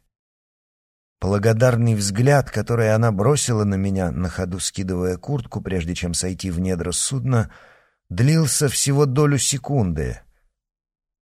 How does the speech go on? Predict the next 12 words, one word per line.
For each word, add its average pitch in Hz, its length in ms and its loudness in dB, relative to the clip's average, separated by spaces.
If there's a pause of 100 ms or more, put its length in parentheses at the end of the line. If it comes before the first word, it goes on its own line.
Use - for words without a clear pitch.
(220)
Но 104 120 0
этого 123 320 0
хватило, 117 760 0
чтобы 101 460 -4
меня 107 480 0 (580)
захлестнуло 117 960 -4
чувство 101 680 -6
одиночества. 76 1120 -8 (1500)
«Теперь 117 500 -6
вы 85 380 -6 (920)
в 113 80 -8
безопасности», — - 1160 -6